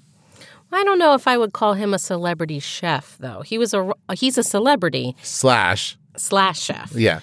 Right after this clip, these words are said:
Speaker 1: But I think you were along the right track with, um, with, like, Alton Brown and Nigella Lawson and, and, and people like that.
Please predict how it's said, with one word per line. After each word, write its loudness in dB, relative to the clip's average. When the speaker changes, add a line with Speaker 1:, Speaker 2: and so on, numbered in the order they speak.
Speaker 1:
But 4
I 0
think 0
you 2
were 4
along 4
the -4
right -4
track -4
with, 0
um, -2
with, -4
like, -4
Alton -2
Brown 0
and -8
Nigella -6
Lawson -8
and, -14
and, -8
and -6
people -2
like -8
that. -4